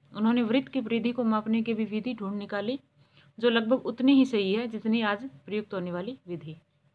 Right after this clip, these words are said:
शून्य के संदर्भ में निम्नलिखित कथनों पर विचार कीजिए। महाभारत, भारत के गणितज्ञों ने शून्य के लिए एक नए चिन्ह का आविष्कार किया, जो कि सही कथन है। गिनती की यह पद्धति पहले यूरोपियों द्वारा अपनाई गई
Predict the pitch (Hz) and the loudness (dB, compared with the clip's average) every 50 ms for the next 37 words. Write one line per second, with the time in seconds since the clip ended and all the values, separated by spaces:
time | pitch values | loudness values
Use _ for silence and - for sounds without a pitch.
0 | _ _ _ _ _ _ _ _ _ _ _ _ _ _ _ _ _ _ _ _ | _ _ _ _ _ _ _ _ _ _ _ _ _ _ _ _ _ _ _ _
1 | _ _ _ _ - - 277 294 320 311 285 277 262 262 262 233 226 226 220 220 | _ _ _ _ -2 2 4 4 4 4 4 4 2 4 4 2 2 2 2 2
2 | 220 233 262 269 - 214 220 226 247 262 262 269 269 277 269 - 233 226 226 226 | 0 0 -2 -4 -2 0 2 4 6 6 4 4 2 0 -4 -4 -6 -4 -2 -2
3 | 226 220 233 233 233 214 220 214 196 196 202 202 190 180 165 165 170 175 170 165 | -2 0 0 -2 -2 -2 -2 -4 -6 -8 -6 -6 -6 -6 -6 -6 -8 -10 -10 -12
4 | - _ _ _ _ _ _ _ _ _ _ _ _ _ _ _ 196 196 202 226 | -14 _ _ _ _ _ _ _ _ _ _ _ _ _ _ _ -6 -2 0 2
5 | 262 285 269 247 247 247 - - _ _ _ 208 214 214 214 220 269 269 - 311 | 4 4 4 4 2 0 -4 -8 _ _ _ 0 2 4 4 4 2 0 -2 -2
6 | 302 247 269 247 240 233 240 240 220 214 254 247 226 233 262 269 - - _ _ | 0 2 2 2 2 2 0 0 0 0 0 2 0 0 -2 -4 -8 -14 _ _
7 | _ _ _ _ _ _ - - 254 254 269 294 277 269 254 233 240 247 247 240 | _ _ _ _ _ _ -4 0 4 4 4 6 6 4 4 4 4 4 4 4
8 | 226 220 226 254 262 - 240 214 202 196 202 226 202 - 208 208 208 - - 208 | 4 2 4 2 2 0 0 -2 -2 -2 -2 -2 -2 -2 -2 -4 -6 -6 -8 -8
9 | 214 220 - 190 175 170 160 165 - - 190 175 202 196 - 196 - 202 190 - | -8 -6 -6 -4 -4 -4 -4 -8 -12 -14 -14 -12 -10 -10 -10 -8 -8 -8 -8 -8
10 | 208 202 220 220 220 254 285 - _ _ _ _ _ _ _ _ _ _ _ _ | -6 -4 -4 -2 -2 -2 -4 -8 _ _ _ _ _ _ _ _ _ _ _ _
11 | _ - 196 254 254 262 302 311 277 277 262 233 233 254 262 226 247 247 247 269 | _ 0 2 4 4 4 4 2 4 4 4 4 4 2 2 4 2 2 2 0
12 | 269 262 233 220 196 214 240 226 226 226 233 233 226 233 247 240 233 233 233 240 | 0 2 2 2 2 2 2 4 4 4 2 2 2 0 0 0 2 2 2 0
13 | 233 233 226 226 226 226 220 240 254 277 | 0 0 0 2 2 2 2 0 0 -2